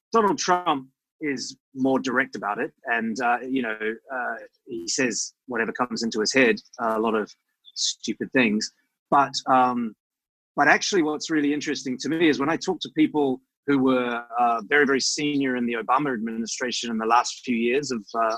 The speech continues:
of the Obama administration, they were moving very, they had basically reached the same conclusions that the Trump administration reached early on, which is that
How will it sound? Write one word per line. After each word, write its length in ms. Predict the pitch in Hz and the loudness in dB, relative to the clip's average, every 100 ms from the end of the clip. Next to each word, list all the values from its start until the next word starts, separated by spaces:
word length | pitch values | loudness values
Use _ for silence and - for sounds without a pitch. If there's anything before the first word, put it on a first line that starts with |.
| - 120 | -4 -6
of 140 | 104 | -4
the 60 | 117 | -4
Obama 280 | 107 117 123 | 0 0 2
administration, 760 | 123 123 - 131 131 - 175 - _ _ _ | -2 -2 -2 -2 -2 -4 -6 -12 _ _ _
they 360 | 117 160 180 180 | 0 6 6 6
were 120 | 170 | 6
moving 560 | 151 151 131 139 131 127 - _ | 10 10 10 8 8 4 -2 _
very, 500 | 151 156 147 139 131 - 160 | -2 4 4 4 0 -2 0
they 100 | 170 | 2
had 220 | 180 123 | 0 0
basically 540 | 165 185 175 175 147 | -2 -2 -6 -6 -4
reached 500 | 135 156 127 - - - _ _ | 0 0 0 -6 -10 -18 _ _
the 60 | 127 | -10
same 280 | - 147 135 | -4 -2 -2
conclusions 680 | 131 127 151 135 127 120 - | -6 0 2 2 -2 -4 -10
that 100 | 127 | -12
the 100 | 120 | -4
Trump 280 | - 151 139 | 0 2 2
administration 880 | 127 127 117 - 127 113 127 117 104 _ _ | 2 2 0 0 0 0 -2 -4 -8 _ _
reached 480 | 127 135 131 - - 143 | 2 4 4 2 -2 0
early 240 | 131 123 | 2 2
on, 440 | 127 123 107 101 - _ - | 2 2 0 -4 -14 _ -2
which 320 | 131 131 - | 0 0 2
is 220 | 139 131 | 2 2
that 240 | 135 123 | 0 0